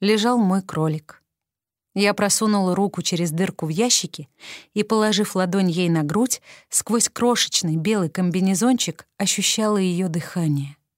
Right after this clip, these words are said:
Когда Цзинь была щенком, я тоже так делала. Айви была вся в трубочках, а на голове — вязаная шапка размером не больше тех,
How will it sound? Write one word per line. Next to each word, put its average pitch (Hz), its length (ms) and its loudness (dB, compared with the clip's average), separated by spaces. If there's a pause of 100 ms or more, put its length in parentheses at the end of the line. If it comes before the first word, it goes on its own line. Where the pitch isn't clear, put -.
(720)
Когда 180 340 0
Цзинь 165 360 2
была 165 240 0
щенком, 196 560 0 (320)
я 185 200 2
тоже 175 280 -2
так 147 200 -4
делала. 143 520 -2 (1300)
Айви 233 340 4
была 196 340 2
вся 214 240 2
в - 100 -6
трубочках, - 720 -2 (160)
а 190 80 2
на 190 100 2
голове — 185 460 2 (260)
вязаная 233 520 4
шапка 175 440 0
размером 175 440 2
не 170 100 2
больше 170 340 0
тех, 226 340 -2